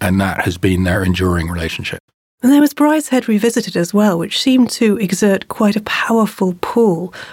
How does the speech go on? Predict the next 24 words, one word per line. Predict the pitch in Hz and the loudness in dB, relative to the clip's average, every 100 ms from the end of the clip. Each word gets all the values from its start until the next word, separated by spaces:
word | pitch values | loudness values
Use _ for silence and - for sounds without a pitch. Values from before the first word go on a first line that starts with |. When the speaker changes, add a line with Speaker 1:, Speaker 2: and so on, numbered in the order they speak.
| - - | -10 0
Speaker 2:
on | 220 | 2
that | 196 170 | 2 0
generation, | - 170 170 185 180 170 170 - | -2 -2 0 0 0 -6 -14 -10
because | - 170 | -4 0
there | 170 | 2
was | 170 165 | 2 2
a | 160 | -2
T | - - 185 | -2 0 0
V | 180 170 | 2 0
adaptation. | 170 160 - 190 175 - - 180 - - - - - - | -2 -4 -4 0 0 -2 -8 -12 -16 -20 -20 -20 -20 -4
And | 190 | -2
so | - 220 214 _ _ _ _ - | 2 0 0 _ _ _ _ -16
d-, | 254 175 | -16 -14
did, | 175 - 226 - | -6 0 0 0
did | 262 214 | -2 0
Gove | 254 240 233 214 | 2 4 2 0
kind | 240 220 | -2 0
of, | 214 - | -2 -2
was | 233 | -4
there | 226 240 | 0 0
almost | 226 226 214 208 220 | 2 2 2 2 2
an | |
element | 208 202 185 180 175 | 2 2 2 2 2
of | 175 | -2